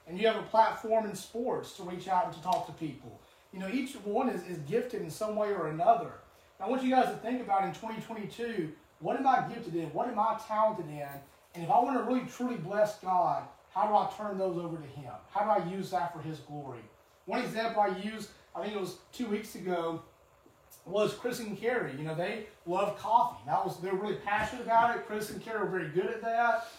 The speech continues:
uh, and they really enjoyed that. So they thought, "How, how can I bless God through this?" And they took their coffee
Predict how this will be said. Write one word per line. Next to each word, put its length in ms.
uh, 280
and 100
they 100
really 200
enjoyed 320
that. 280
So 100
they 160
thought, 400
"How, 160
how 260
can 120
I 140
bless 360
God 300
through 220
this?" 280
And 100
they 140
took 200
their 140
coffee 420